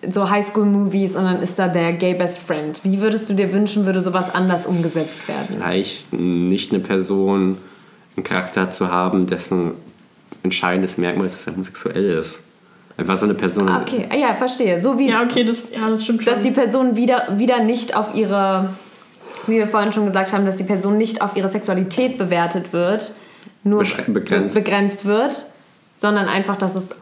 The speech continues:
Speaker 1: als, einfach so hingenommen wird.
Speaker 2: Ja, also, keine Ahnung. Ich meine,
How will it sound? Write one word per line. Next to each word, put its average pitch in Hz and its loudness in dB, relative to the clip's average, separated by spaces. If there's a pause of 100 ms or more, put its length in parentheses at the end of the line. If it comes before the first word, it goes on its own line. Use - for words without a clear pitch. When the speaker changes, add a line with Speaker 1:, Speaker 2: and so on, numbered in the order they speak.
(240)
Speaker 1:
als, 202 0
einfach 196 2
so 196 0
hingenommen 175 0
wird. - -8 (160)
Speaker 2:
Ja, - -2
also, 92 0
keine 95 -8
Ahnung. 107 0
Ich 87 -6
meine, 92 0